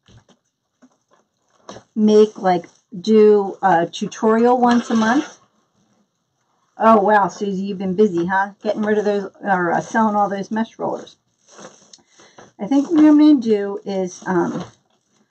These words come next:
try to get maybe a Zoom class together once a month, like I'm doing on this, um, tomato cage snowman. And, um, either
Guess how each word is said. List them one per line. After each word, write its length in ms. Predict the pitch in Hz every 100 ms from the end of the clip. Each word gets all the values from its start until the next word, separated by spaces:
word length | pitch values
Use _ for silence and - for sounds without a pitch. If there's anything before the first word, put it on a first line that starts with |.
| _ _ _
try 220 | - 214
to 80 | 208
get 200 | 202 202
maybe 340 | 202 202 190 -
a 140 | 185
Zoom 360 | 160 185 190 214
class 340 | - 226 226
together 380 | 226 226 226 220
once 320 | 196 190 -
a 40 | 196
month, 300 | 190 226 -
like 180 | 180
I'm 140 | 190 175
doing 300 | 185 180 175
on 220 | 170 170
this, 400 | 185 190 - -
um, 380 | 196 190 185 180
tomato 380 | - 202 196 208
cage 360 | 208 214 190 -
snowman. 560 | 202 208 226 277 320 _ _ _ _ _ _ _ _ _ _ _ _ _ -
And, 640 | 190 180 180 175 175 170 -
um, 520 | 170 170 170 175 180 -
either 560 | 196 190 190 185 185